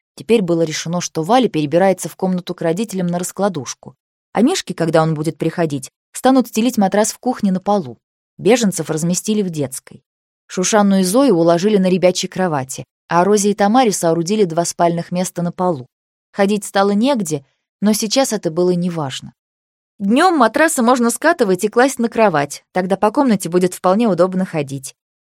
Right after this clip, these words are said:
Ничего, обживемся», — говорила Анна Николаевна, помогая стелить постели. «Да что вы, я надеюсь, мы долго вас обременять не будем», — смущенно сказала Зоя. «Может быть, завтра, послезавтра уже найдем что-то».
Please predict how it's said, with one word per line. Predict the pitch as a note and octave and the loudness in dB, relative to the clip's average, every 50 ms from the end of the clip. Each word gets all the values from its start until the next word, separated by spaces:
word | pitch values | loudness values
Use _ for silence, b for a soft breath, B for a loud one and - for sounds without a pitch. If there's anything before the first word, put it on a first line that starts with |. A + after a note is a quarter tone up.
| _ _ _ - | _ _ _ -2
Ничего, | A#3 A3 A3 - - G3 D#3+ D#3+ D#3 C3+ - _ _ _ - | -2 0 0 0 -4 -4 -6 -6 -10 -10 -12 _ _ _ -2
обживемся», — | G3+ G3+ F#3 F#3 A3 A#3+ G#3+ F#3+ F3 D#3 C#3 C3 - - - D#3 - _ _ _ _ _ _ _ _ - | -2 -2 0 4 4 4 4 4 2 0 -2 -8 -10 -10 -12 -14 -18 _ _ _ _ _ _ _ _ -16
говорила | - C#3 D3+ C#3+ D#3 D#3 D#3 D3+ D3 D3 | -10 -8 -2 0 2 2 2 2 2 0
Анна | D3 D3 D3+ | 0 0 -2
Николаевна, | D#3 D3+ D3+ - D#3+ E3+ G#3 A#3 G#3 E3+ D#3+ D3 C3+ _ _ _ _ _ - | -4 -4 -2 0 2 4 4 2 2 0 -4 -6 -8 _ _ _ _ _ -6
помогая | - F3 F3+ E3+ F3 F#3+ F#3+ F#3 | -2 2 2 4 4 6 4 4
стелить | F#3 - - F3 E3+ F3 - - | 2 0 -2 0 0 0 -2 -2
постели. | - F3 F3 - - - D3 C#3 C2+ B2+ _ _ _ _ _ _ _ _ _ _ - | -4 -4 -4 -4 -10 -10 -10 -10 -12 -14 _ _ _ _ _ _ _ _ _ _ -4
«Да | F#3 F#3 G3+ G3+ | -2 2 2 2
что | G3 - - - G#3+ A3 G#3 F#3+ | 2 0 2 4 6 6 6 4
вы, | E3+ D#3+ D#3+ D3+ D3 _ _ _ _ - | 2 -2 -6 -6 -8 _ _ _ _ -4
я | - G#3 A3+ G#3+ | 2 4 4 6
надеюсь, | G#3 G#3 F#3+ F#3+ G#3+ G#3+ A3 - A3 | 6 4 6 6 6 6 6 6 4
мы | G#3 G#3 | 2 2
долго | G3 F#3+ F#3+ G#3 G#3+ G3+ G3 | 4 4 4 4 4 2 2
вас | F#3+ G3 G3 - G3+ | 2 2 2 2 0
обременять | F3+ F#3+ G3+ G#3+ G#3+ G#3 G3 F#3+ F#3+ G3 - - | 0 2 2 2 2 2 2 2 2 0 0 2
не | G#3+ A3 | 2 2
будем», — | G3 D#3 D3+ D#3 F#3 F3+ E3+ E3+ D#3 D3+ - _ _ _ _ _ _ - | 2 0 -4 -8 -8 -6 -6 -6 -6 -8 -10 _ _ _ _ _ _ -16
смущенно | - - E3+ E3+ E3 - - E3 D3+ D3+ D#3 | -10 -6 -6 -4 -4 -2 -2 -2 -2 -2 -4
сказала | - - - E3 D#3+ D#3+ D#3+ D#3 E3+ F3+ | -6 -4 -4 -2 0 2 2 4 4 2
Зоя. | F3+ E3 D#3+ C#3+ C#3+ C#3 - _ _ _ _ _ _ _ _ _ _ _ _ - | 2 0 -4 -4 -4 -8 -10 _ _ _ _ _ _ _ _ _ _ _ _ -4
«Может | - A3+ A#3+ A#3+ A3 A3+ G3+ G3 | 0 2 2 2 2 0 -4 -6
быть, | G3+ G3+ A3 G#3+ G#3+ - - _ _ _ _ _ - | -2 -2 -2 -2 -2 -6 -16 _ _ _ _ _ -10
завтра, | - E3+ E3 G3 G#3+ A#3+ A#3 A3+ - - - G#3+ G3+ | -8 -4 0 2 4 4 2 2 -2 -6 -6 -6 -6
послезавтра | - - F#3+ F#3 - - F3+ F3 F3+ F#3 F#3 G#3 G#3 - - - D#3+ | -4 -4 -6 -6 -4 -4 -4 -2 2 2 2 2 0 -4 -8 -8 -6
уже | D#3+ D3 F3+ F#3 | -4 -2 -2 -2
найдем | F#3 E3+ D#3 C#3+ C#3+ C3 D3 E3+ | 0 -2 -2 -4 -4 -6 -6 -6
что-то». | D#3+ - - - D#3 D#3+ D#3+ - E3 D#3 | -6 -8 -8 -4 -4 -4 -4 -4 -8 -10